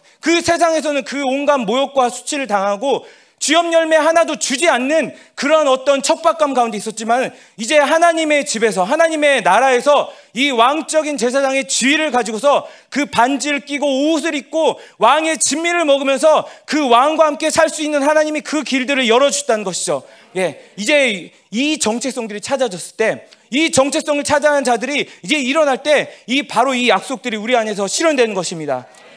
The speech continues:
여러분들 기대가 되십니까? 여러분들 기대가 되십니까? 예, 그래서 이제 한번 해보고 싶었는데 이제 설교를 마칠 텐데 이 유다의 사자의 소리,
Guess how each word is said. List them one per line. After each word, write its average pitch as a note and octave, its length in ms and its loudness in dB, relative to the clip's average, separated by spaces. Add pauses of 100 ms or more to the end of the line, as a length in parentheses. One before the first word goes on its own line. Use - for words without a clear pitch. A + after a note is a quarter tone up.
여러분들 A3 420 0
기대가 A3+ 340 0
되십니까? G3 640 -4 (600)
여러분들 A#3 280 0
기대가 B3 320 2
되십니까? G3+ 600 -2 (320)
예, D3+ 100 -6
그래서 G#3+ 300 -2
이제 F3+ 100 -6
한번 C#4 340 0
해보고 C#4 300 -2
싶었는데 A3 300 -4
이제 D#3 140 -8 (140)
설교를 B3 300 -2
마칠 C3+ 280 -6
텐데 E3 460 -4 (340)
이 D3+ 340 -6 (100)
유다의 B3+ 420 2
사자의 G3+ 300 0
소리, D#3+ 460 -4